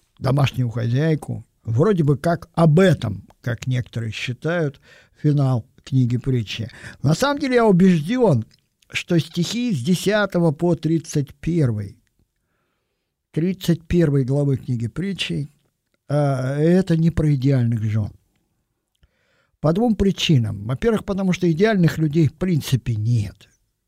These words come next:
Их не, не существует. У каждого есть свои недостатки, как непременно есть и свои достоинства. А мы все,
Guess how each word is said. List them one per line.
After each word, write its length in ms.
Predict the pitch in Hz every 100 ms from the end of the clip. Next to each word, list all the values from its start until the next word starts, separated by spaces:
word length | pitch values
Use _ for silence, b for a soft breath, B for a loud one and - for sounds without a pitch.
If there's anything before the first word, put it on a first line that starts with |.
| _ _ _ _
Их 260 | 120 - -
не, 160 | - 98 -
не 140 | 147 143
существует. 720 | - 135 - 135 - 127 127
У 40 |
каждого 340 | 127 151 120 131
есть 220 | 127 113
свои 340 | - 127 131
недостатки, 880 | 120 120 123 117 - 226 - 175 165 B 143 B -
как 360 | - 139 - -
непременно 680 | 131 123 135 131 160 156
есть 360 | 123 117 123 -
и 40 |
свои 320 | 117 151 139 131
достоинства. 920 | 143 165 - 240 180 113 - 104 98 B B 135
А 140 | 120 127
мы 200 | 135 139
все, 400 | - 202 220